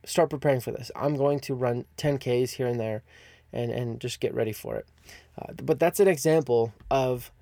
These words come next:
doing something you've always wanted to do and, and to think about what you've always wanted to do. So I challenge each and every one of you to do the same. So go start researching something you've always wanted to do and, and sign up,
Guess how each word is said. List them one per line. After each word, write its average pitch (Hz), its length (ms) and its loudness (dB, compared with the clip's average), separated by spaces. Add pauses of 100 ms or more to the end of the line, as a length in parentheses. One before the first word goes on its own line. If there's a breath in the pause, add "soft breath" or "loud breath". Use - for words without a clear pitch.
(200)
doing 156 300 4
something 135 340 0
you've 120 140 -4
always 139 280 2
wanted 131 260 2
to 135 80 0
do 131 200 4
and, 113 200 -4
and 139 120 -2
to 123 100 -4
think 160 280 0
about 127 220 2
what 131 180 0
you've 127 80 2
always 123 200 2
wanted 123 200 0
to 127 80 2
do. 117 40 -2
So 135 160 -2
I 131 60 4
challenge 170 400 2
each 170 160 -2
and 147 100 2
every 131 180 2
one 170 180 4
of 127 80 0
you 117 200 0 (420 loud breath)
to - 100 -6
do 131 100 0
the 117 80 0
same. 139 300 0 (400 soft breath)
So 123 420 0 (140)
go 151 400 6 (240)
start 151 320 4
researching 139 560 2
something 131 340 0
you've 123 140 -2
always 135 400 4
wanted 135 240 2
to 135 100 -2
do 120 340 -2 (640 soft breath)
and, 139 180 4
and 131 420 0
sign 135 340 2
up, - 200 2